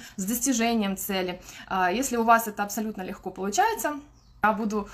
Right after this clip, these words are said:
невероятно за вас рада, потому что это действительно дар. Дар, потому что, э, некоторые люди рождаются с таким уже умением, знаете, не отвлекаться на всякий ментальный шум, без сомнений, без всяких вот этих вот «а вдруг, а если там»,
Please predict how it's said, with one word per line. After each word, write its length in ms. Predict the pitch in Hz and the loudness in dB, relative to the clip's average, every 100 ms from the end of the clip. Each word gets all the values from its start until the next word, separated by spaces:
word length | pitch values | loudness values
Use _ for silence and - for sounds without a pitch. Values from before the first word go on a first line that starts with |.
| - | 2
невероятно 520 | 269 269 254 285 269 | 4 4 4 2 2
за 80 | 233 | 0
вас 200 | 220 220 | 0 2
рада, 260 | 233 320 233 | 4 4 2
потому 260 | 208 220 | -2 -2
что 160 | 269 220 | -4 -4
это 120 | 214 | -6
действительно 460 | 202 - 262 226 214 | -6 -8 -4 0 4
дар. 300 | 202 175 165 | 4 4 0
Дар, 320 | 190 202 269 | 0 2 2
потому 280 | 254 208 208 | 2 -4 -4
что, 160 | - 196 | -4 -6
э, 280 | - 208 214 | -2 0 0
некоторые 420 | 254 262 208 196 | 0 -2 -2 -2
люди 200 | 226 208 | -2 -2
рождаются 540 | 208 208 220 190 - | 0 4 4 4 -4
с 40 | - | -10
таким 280 | 202 247 | -6 -2
уже 240 | 233 214 202 - - - | -2 -2 -4 -8 -18 -2
умением, 720 | 220 233 285 339 247 220 208 - - - | 2 4 4 4 4 2 0 -6 -18 -2
знаете, 300 | 240 269 247 | 2 2 4
не 240 | 226 285 | 4 4
отвлекаться 600 | 311 269 269 294 285 254 | 2 0 2 2 2 -2
на 320 | 240 240 240 226 | 0 4 4 4
всякий 300 | 247 240 240 | -2 -2 -2
ментальный 420 | 233 233 220 220 | 0 0 0 -2
шум, 320 | - 311 320 | -2 0 0
без 240 | 220 277 - | 0 0 2
сомнений, 480 | 277 214 233 208 | 4 4 4 2
без 140 | 196 208 | 2 -2
всяких 260 | 254 262 | -4 -4
вот 120 | 254 247 | -6 -4
этих 180 | 254 | -2
вот 140 | 247 240 - - | -2 -2 -6 -2
«а 80 | 220 | 0
вдруг, 300 | 214 277 240 | 2 0 0
а 40 | |
если 400 | 220 262 262 233 | 2 2 0 0
там», 240 | 226 220 | 2 2